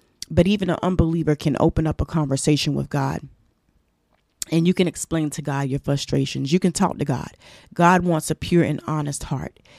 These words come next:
Uh, even if you don't necessarily agree with what's going on, even if you think that God has abandoned you, have that conversation with God. Every conversation is important, especially when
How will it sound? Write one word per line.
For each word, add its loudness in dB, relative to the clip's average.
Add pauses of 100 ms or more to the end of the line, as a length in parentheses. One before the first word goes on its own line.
(260)
Uh, 2
even 2
if 0
you 2
don't 2
necessarily 2
agree -2
with -2
what's 0
going 2
on, 2
even -2
if -6
you -8
think -2
that -10
God -2
has -4
abandoned 0
you, 0 (280)
have 0
that -4
conversation -2
with -10
God. -6
Every 2
conversation -2
is -6
important, -6 (200)
especially 2
when -2